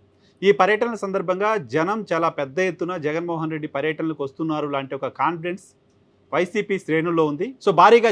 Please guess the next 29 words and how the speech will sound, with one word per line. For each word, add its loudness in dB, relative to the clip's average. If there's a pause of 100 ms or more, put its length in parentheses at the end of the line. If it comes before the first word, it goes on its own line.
జనం 2
తరలి 2
రావడం 2
చూస్తున్నాం. -4 (280)
ఈ -4
జనం 2
రావడం 4
కూడా 2 (280)
ప్రభుత్వానికి 2
కాస్త 2 (140)
కంటగింపుగా -2
కనపడుతోంది. -4 (100)
ప్రభుత్వం 0
జనం 0
రాకుండా 2
ఉండేందుకో, -2
లేకపోతే -2 (480)
పర్యటనలను 2
అడ్డుకుండంలో 0 (100)
భాగంగానో 0 (380)
రకరకాల 2
ఆంక్షలు -2
పెట్టడం -4
కూడా -2
చూస్తున్నాం. -8
పది 0
మందితో -2
వెళ్ళండి, -2 (220)
వంద -2